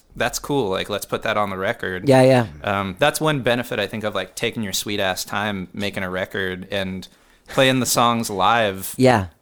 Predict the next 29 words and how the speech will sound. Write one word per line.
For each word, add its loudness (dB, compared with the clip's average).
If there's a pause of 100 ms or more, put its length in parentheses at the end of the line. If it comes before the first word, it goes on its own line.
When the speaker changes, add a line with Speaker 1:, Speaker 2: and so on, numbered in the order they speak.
Speaker 1:
before 2
you, -6
you -8
know, -2
before -4
you -2
actually -4
call -2
'em -6
finished -6
in -10
the -10
studio, -6
is -6
stuff -2
happens -6
live. -2 (420)
You -10
start -2
tinkering -4
with -4
stuff -2
when -4
there's -6
not -4
parts -4
written -8
for -10
everything, -10